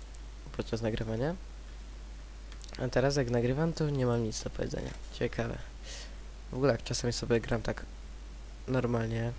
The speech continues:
to dużo więcej mam, mi się chce mówić niż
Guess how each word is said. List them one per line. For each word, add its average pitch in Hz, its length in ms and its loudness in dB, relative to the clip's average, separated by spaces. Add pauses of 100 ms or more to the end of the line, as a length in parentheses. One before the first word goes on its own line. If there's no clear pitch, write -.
(2500)
to 123 120 0
dużo 120 280 2
więcej 110 340 2
mam, 110 280 0 (1600)
mi 120 120 0
się 120 140 0
chce 110 180 4
mówić 131 300 2
niż 127 280 0